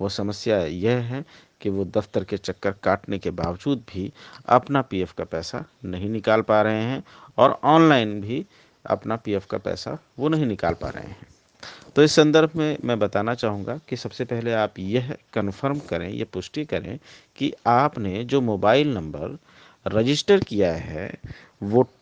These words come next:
ठीक से, अ, update हुआ है या वहाँ पर feed हुआ है या नहीं। आप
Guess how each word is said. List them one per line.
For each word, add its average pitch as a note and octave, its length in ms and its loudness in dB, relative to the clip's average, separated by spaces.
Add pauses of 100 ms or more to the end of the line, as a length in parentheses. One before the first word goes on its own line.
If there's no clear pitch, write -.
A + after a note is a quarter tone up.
(120)
ठीक C3+ 260 -4
से, C3+ 440 2 (260)
अ, A2+ 60 -8 (680)
update A#2 500 -2
हुआ A#2+ 240 2
है B2+ 460 0
या G2+ 520 2 (200)
वहाँ G#2 320 -4
पर G2+ 440 -4
feed A#2 320 -4
हुआ A2 340 0
है A2 320 -6 (160)
या A2+ 120 2
नहीं। E2+ 280 -4 (420)
आप F#2+ 300 2